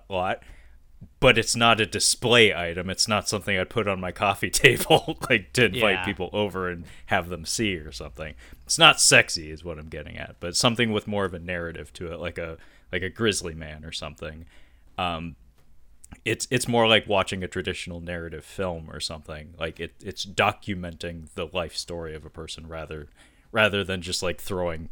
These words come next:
Speaker 1: information at you. Anyway, uh, we should probably get into our picks. Uh, so being as it's my fucking show, I'm gonna throw Brad right under the bus,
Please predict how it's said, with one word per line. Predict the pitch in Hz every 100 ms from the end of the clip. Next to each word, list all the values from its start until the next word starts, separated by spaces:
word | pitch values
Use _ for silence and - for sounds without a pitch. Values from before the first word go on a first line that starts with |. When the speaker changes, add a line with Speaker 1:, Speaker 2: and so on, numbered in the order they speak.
| -
Speaker 1:
information | 98 80 76 73 71 78
at | 85 -
you. | - - - - -
Anyway, | 175 190 95 92 - -
uh, | 104 110
we | 127
should | -
probably | - 175 147
get | 156 165
into | 143
our | 120
picks. | - - - - - - - - _
Uh, | 104 110
so | 127
being | 120 170 160
as | 151 127
it's | 92
my | 107 151 139
fucking | - 139 - 80
show, | - 135 107 85 - _ _
I'm | 101
gonna | 120 110
throw | 87 - 143 131
Brad | - 127 117 98
right | 123 123
under | 113 92
the | 82
bus, | - 80 85 -